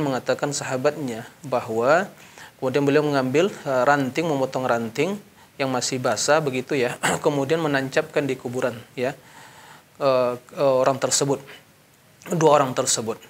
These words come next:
ditancapkan. Maka selama ini, eh, masih belum kering dari, eh, ranting yang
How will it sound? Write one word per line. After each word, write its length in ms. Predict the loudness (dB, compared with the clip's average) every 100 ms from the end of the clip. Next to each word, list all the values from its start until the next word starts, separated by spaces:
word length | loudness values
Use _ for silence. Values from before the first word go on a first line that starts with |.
| _
ditancapkan. 640 | -4 -2 -2 -6 -4 -6
Maka 480 | -6 -2 0 0 0
selama 640 | 0 4 6 6 6 6 6
ini, 320 | 4 2 0 -8 -14 -14 -6 0
eh, 360 | 2 2 0 -2
masih 480 | 0 2 2 0
belum 320 | 2 2 2 2
kering 480 | 4 4 4 -2 -8 -10
dari, 400 | -6 -4 -4 -6 -8 -10
eh, 440 | -10 -10 -10 -12 -18 -20 -20 -20 -6 2
ranting 400 | 2 2 0 2
yang 240 | 4 4